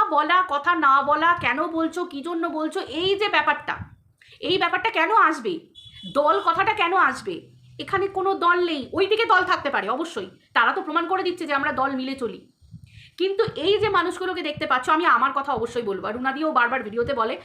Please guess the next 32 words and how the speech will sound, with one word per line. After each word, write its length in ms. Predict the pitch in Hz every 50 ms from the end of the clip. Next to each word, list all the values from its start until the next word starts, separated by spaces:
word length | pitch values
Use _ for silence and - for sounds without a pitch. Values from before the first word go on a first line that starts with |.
| - - -
অবশ্যই 300 | - 262 311 330 - 381
আমি 80 | 339 330
রুনাদির 300 | 277 247 254 240 247 226
কথাও 240 | 226 214 - 214 196
বলবো, 260 | 185 185 175 170 - - - - _ - - - - - - - _ _ - - _ _ - - - - - - - _ _ _ _ _ -
যেহেতু 220 | 285 359 392 392
ব্যাপারটা 280 | 320 311 285 311 302 392
রুনাদিকে 380 | 294 277 277 277 269 269 294 277
নিয়ে 160 | 240 240 247
হচ্ছে, 300 | 220 208 - - - - - - - -
আমি 160 | - 269 269 269
আমার 220 | 254 247 277 285
আর 80 | 320 320
রুনাদির 300 | 254 240 240 220 240 226
মধ্যেই 200 | 226 202 226 220 202
কথাটা 240 | 175 - 175 180
বলছি। 260 | 175 180 180 175 - - _ _ - - - -
আর 140 | - 247 262
মাঝে 280 | 269 269 285 285 349
যেহেতু 240 | 320 320 302 - 311
ব্যাপারটা 320 | 277 277 277 277 277 294 294
হচ্ছে 160 | 302 349 392
সুতোপা, 320 | - 330 - 190 - - - - _ _ _ _ _ _ _ _ _ _ _ _ _ _ - _ _ _ _
সুতোপা, 460 | - - 370 381 440 403 - - 147 - - - _ _ _ _ -
সুতোপার 800 | - - 370 381 415 427 415 440 427 427 453 440 - - - _ _ _ _ _ _ _ _ _ -
কিছু 220 | 381 370 370 453
বোকামির 480 | 403 294 320 320 370 370 359 359 330 269
জন্য, 220 | 262 262 233 196 175 175 - _ _
সুতোপার 400 | - 262 262 302 311 330 359 359
কিছু 200 | 359 381 415 427
বোকামির 400 | 311 339 339 330 311 330 330 269
জন্য 220 | 262 254 233 226